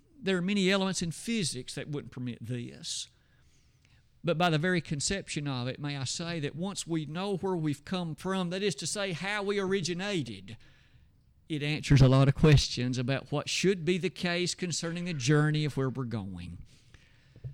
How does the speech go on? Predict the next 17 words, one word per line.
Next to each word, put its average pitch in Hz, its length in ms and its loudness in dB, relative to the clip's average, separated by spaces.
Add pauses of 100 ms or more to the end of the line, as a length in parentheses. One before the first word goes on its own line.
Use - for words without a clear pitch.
(220)
About 175 260 2
the 156 60 -4
middle 160 220 0
of 139 60 -2
that 143 180 -6
slide, 123 640 -10 (840)
could 214 140 -2
I 170 80 0
offer 202 320 -6
the 165 100 -2
thought 175 420 -8
there's 143 200 -6
really 165 560 6
only 139 360 -2
two 185 440 0
ultimate 165 460 0
possibilities? - 960 -6